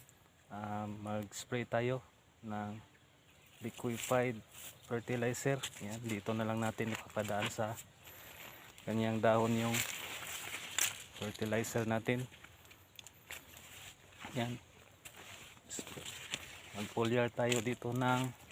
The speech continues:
thirty, ten, ten. Yan. Thirty percent nitrogen,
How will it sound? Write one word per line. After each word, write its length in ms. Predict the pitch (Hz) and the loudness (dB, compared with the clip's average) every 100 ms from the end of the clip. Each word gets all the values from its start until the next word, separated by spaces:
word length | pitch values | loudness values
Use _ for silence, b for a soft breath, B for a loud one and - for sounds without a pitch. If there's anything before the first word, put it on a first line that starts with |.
| - - - - - - - - - - - | -10 -10 -10 -12 -6 -6 -6 -14 -16 -18 -2
thirty, 480 | - 127 127 139 135 - - | 4 6 6 4 4 0 -2
ten, 320 | 131 131 135 135 - | 4 4 4 -2 2
ten. 240 | 139 147 151 - - | 4 4 0 -6 -8
Yan. 120 | 113 123 - - - - - - - - - - - | -8 -10 -12 -18 -20 -20 -20 -14 -14 -14 -18 -8 2
Thirty 320 | 123 117 127 | 2 4 2
percent 560 | - 123 127 - 139 127 - - - - - - - - - - | 2 2 2 4 4 4 -4 -20 -20 -20 -20 -20 -20 -20 -16 -4
nitrogen, 760 | 120 117 120 123 123 135 135 | 0 2 2 2 4 4 4